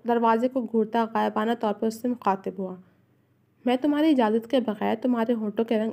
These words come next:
इस तरह से चुराऊँगा कि आइंदा तुम कभी फरामोश ना कर सको कि मैं कौन हूँ।" उस लहजे की वहशतनाकी से कमरे की फ़िज़ा बोझल सी होती चली गई।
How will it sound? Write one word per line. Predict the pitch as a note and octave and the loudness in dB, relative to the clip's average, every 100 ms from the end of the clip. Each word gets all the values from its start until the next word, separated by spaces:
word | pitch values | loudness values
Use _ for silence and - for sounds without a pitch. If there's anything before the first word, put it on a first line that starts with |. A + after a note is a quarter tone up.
| - | -8
इस | - | -8
तरह | A#3 C4 | -2 -2
से | C#4 | -2
चुराऊँगा | - G#3 G3+ G3+ G#3+ C4 - _ - | -6 -6 -4 -2 -4 -4 -12 _ -4
कि | |
आइंदा | B3 A#3+ C#4+ | 0 2 0
तुम | D#4 | 0
कभी | D#4 B3+ D4 | -2 0 2
फरामोश | D4+ B3+ F#3+ G3 A#3 | 0 -2 -2 -2 -2
ना | C4 | -4
कर | B3 G#3+ | -4 -4
सको | G#3+ G#3 A3 C#4+ - | -6 -2 -2 -2 -4
कि | |
मैं | B3 B3+ | -2 0
कौन | - G3 G3 | 0 -2 -2
हूँ।" | F#3 F#3 - _ _ _ _ _ _ _ _ _ - | -4 -10 -16 _ _ _ _ _ _ _ _ _ -8
उस | C4 | 2
लहजे | D#4 D#4+ D#4 D4 D#4+ | 4 6 4 4 2
की | D#4+ - - D4 C#4+ D4 D4+ - - A3 | 2 -4 -6 -2 0 0 -2 -6 -10 -2
वहशतनाकी | A3+ A#3 C4+ C4+ A#3 G#3+ A#3+ - C#4 C#4 | 0 2 0 0 0 0 0 -2 -2 0
से | C4 A3 | 4 2
कमरे | A#3 A#3 A#3 A#3 | 2 0 2 2
की | A#3 | 0
फ़िज़ा | B3+ G#3 G#3 G#3 | -2 0 2 0
बोझल | G#3 G#3 G3+ A#3 | 0 -2 -2 -4
सी | A3+ A#3+ | -2 -2
होती | G#3+ G3+ | -2 -4
चली | G3+ G3 F#3+ F#3 | -4 -2 -2 -4
गई। | F#3 F#3+ | -6 -8